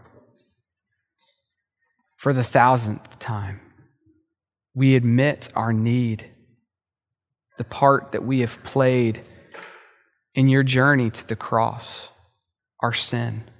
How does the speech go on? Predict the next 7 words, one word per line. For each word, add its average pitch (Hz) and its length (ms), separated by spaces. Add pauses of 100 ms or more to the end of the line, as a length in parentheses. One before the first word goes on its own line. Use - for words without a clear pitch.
(500)
that - 120
held 120 360
you 113 180
there. 98 420 (1500)
We 131 160
are 120 60
thankful 117 680